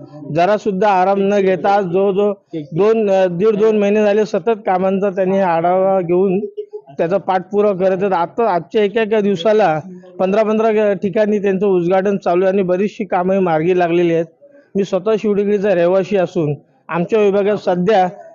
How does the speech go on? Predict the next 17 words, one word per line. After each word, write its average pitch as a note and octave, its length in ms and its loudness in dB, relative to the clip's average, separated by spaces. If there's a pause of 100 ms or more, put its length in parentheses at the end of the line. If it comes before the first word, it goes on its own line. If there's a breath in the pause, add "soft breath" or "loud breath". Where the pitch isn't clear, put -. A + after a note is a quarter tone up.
(140)
साहेब G3 360 2
निवडून G3+ 340 2
आल्यापासून G#3 520 2
दोन A#3 220 2
महिन्यात A#3 280 2
जवळजवळ A3+ 360 2
दहा F#3 200 0
पंधरा A3+ 320 0
कामं G#3+ 300 0
ही A3+ 80 0
पूर्ण G#3 340 -2
झालेली F3 360 2
आहेत C3 160 -4
आणि F#3 140 -2
ते A#3+ 60 0
चांगल्या G#3 420 0
रीतीने G#3 460 0